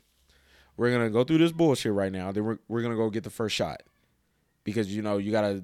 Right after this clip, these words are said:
wait, like, twenty-something days in between your first and your second shot. And then we was gonna see in that month what was gonna happen for this whole process of this mandatory shot shit, if it's gonna stay or if it's gonna go away.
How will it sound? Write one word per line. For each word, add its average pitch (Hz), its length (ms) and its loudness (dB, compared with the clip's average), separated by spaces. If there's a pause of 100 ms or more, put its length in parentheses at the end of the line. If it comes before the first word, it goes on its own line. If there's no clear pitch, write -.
(100)
wait, 107 340 0
like, 98 220 -4
twenty-something 107 520 -8
days 113 300 0
in 101 80 -6
between 101 240 -8
your 92 120 -8
first 110 280 -6
and 101 80 -12
your 92 140 -8
second - 320 -10
shot. 165 340 -2 (480)
And 123 100 -2
then 127 100 0
we 127 40 2
was 123 120 0
gonna 123 120 -2
see 127 260 -2
in 104 160 -6
that 113 220 -2
month 117 300 -4 (440)
what 110 200 0
was 107 100 -4
gonna 104 180 -6
happen 95 460 -8 (480)
for 107 460 4 (160)
this 107 220 -4
whole 113 240 0
process 107 520 -2
of 104 200 -2
this 98 160 -6
mandatory 98 480 -6
shot 147 280 -2
shit, 98 300 -8
if 95 160 -12
it's 95 100 -10
gonna 90 200 -12
stay 131 440 0
or 104 140 -2
if 87 60 -10
it's 85 100 -16
gonna 90 160 -14
go 85 120 -12
away. 123 520 -2